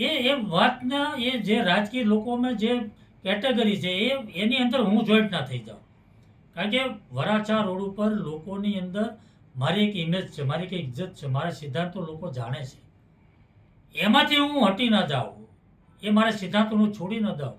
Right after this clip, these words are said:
લોકોમાં મારી જ છાપ ખરાબ ના પડે. મારી ઇજ્જત લોકો જે કરે છે, એનું લોકોની ઇજ્જત જાળવવા માટે લોકોએ મારી ઉપર મૂકેલો ભરોસો અને વિશ્વાસ. હવે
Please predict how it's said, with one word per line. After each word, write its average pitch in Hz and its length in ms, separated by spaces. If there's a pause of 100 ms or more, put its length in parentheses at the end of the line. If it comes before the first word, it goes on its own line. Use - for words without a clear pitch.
(360)
લોકોમાં 202 480
મારી 196 220
જ - 100
છાપ 208 220
ખરાબ 170 280
ના 123 160
પડે. - 180 (960)
મારી 190 380 (160)
ઇજ્જત 196 360
લોકો 214 280
જે 196 180
કરે 147 260
છે, 117 120 (500)
એનું 285 400
લોકોની 240 440
ઇજ્જત 202 260
જાળવવા 139 340
માટે 120 200 (120)
લોકોએ 233 380 (400)
મારી 175 260
ઉપર 240 240
મૂકેલો 233 320 (120)
ભરોસો 214 440
અને 240 200
વિશ્વાસ. 202 420 (1300)
હવે 240 200